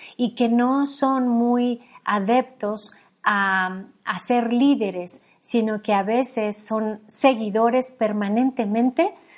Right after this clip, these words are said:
de su pareja. Otra de las características de los adultos infantilizados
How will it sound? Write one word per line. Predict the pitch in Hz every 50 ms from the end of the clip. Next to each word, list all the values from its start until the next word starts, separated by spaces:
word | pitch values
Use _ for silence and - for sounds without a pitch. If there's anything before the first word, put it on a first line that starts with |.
| - _ _ _ -
de | 214 202 254 269
su | 254 - 269 226
pareja. | - 190 175 175 165 - - - 180 - - _ _ _ _ _ - - -
Otra | 220 220 - 226 220
de | 220 214
las | 208 196 185 -
características | - 208 185 180 175 - - 190 185 220 247 247 - - 226 - - 196 190 185
de | 196 190
los | 190 180 -
adultos | 208 214 233 240 - 226 -
infantilizados | 254 254 - - 214 208 - 202 196 190 190 - - 247 247 247 233 220 220 220 - -